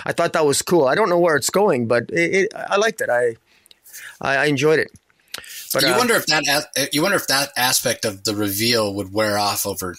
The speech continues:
Speaker 2: time, or if it always stays there. Like, you know, you assume, uh, just thinking about this, you know, logically, which I get it, it's comic book science, it's not really logical, but what, what if we,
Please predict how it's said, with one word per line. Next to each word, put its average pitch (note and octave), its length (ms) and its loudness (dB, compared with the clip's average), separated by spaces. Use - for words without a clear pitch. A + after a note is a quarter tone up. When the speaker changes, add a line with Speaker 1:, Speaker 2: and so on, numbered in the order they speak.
Speaker 2:
time, F2+ 600 -4
or G2+ 120 -2
if - 100 -2
it A2 80 -2
always G#2+ 240 0
stays G#2 380 0
there. F#2 180 -2
Like, A2+ 240 -2
you C#3+ 120 -2
know, C#3 100 2
you C3 220 2
assume, B2+ 840 2
uh, - 20 -4
just - 240 0
thinking C3+ 200 0
about A#2 240 0
this, - 300 0
you A2 120 -4
know, G#2 100 -4
logically, G2+ 560 -2
which G2+ 180 -4
I G#2 60 0
get G2 220 -2
it, G2 120 -4
it's - 160 -6
comic G#2+ 280 -2
book G2 120 -4
science, G2+ 320 0
it's - 140 -2
not G#2 180 -2
really G2+ 220 -4
logical, G2 460 -4
but F#2+ 200 -4
what, D3+ 280 0
what D3 200 0
if F3+ 160 2
we, C#3+ 240 2